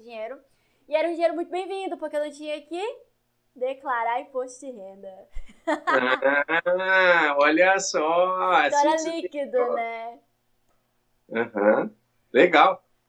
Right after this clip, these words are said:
Speaker 2: Ah, então, tem vantagens também, tem vantagem dos dois lados, Joyce. Eu já vou dar minha opinião aqui, daí, daí você me diz o que você pensa.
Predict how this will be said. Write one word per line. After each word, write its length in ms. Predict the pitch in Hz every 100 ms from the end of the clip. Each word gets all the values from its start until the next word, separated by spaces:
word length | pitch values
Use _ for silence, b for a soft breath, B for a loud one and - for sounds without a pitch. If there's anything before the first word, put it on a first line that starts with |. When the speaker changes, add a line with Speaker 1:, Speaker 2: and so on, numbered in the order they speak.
| _
Speaker 2:
Ah, 160 | 175 165
então, 380 | 143 202 175 156
tem 240 | 175 190
vantagens 640 | 175 202 170 165 185 196 -
também, 460 | 190 139 151 214
tem 140 | 208 185
vantagem 500 | 202 - 214 220 226
dos 220 | 220 214
dois 220 | 254 269
lados, 500 | 208 180 165 143 131
Joyce. 300 | 127 120 -
Eu 60 | 135
já 180 | 156 165
vou 180 | 185
dar 160 | 180 185
minha 160 | 196 190
opinião 500 | 190 214 202 175 185
aqui, 340 | 180 - 143
daí, 200 | 131 123
daí 160 | 123 135
você 120 | 151
me 140 | 165 160
diz 240 | 160 160
o 20 |
que 80 | -
você 160 | 190 190
pensa. 640 | - 143 139 131 -